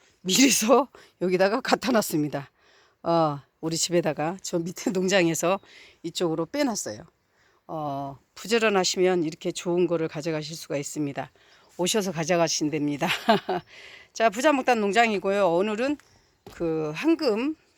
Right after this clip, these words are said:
음, 목단, 자, 촬영을 합니다. 제가 좀 장소를 옮겼어요. 어, 저 밑에,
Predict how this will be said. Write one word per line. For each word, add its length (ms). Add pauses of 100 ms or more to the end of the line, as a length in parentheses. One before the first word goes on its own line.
(580)
음, 460
목단, 640 (760)
자, 480 (340)
촬영을 520
합니다. 500 (480)
제가 220
좀 180
장소를 440
옮겼어요. 720 (640)
어, 160
저 160
밑에, 460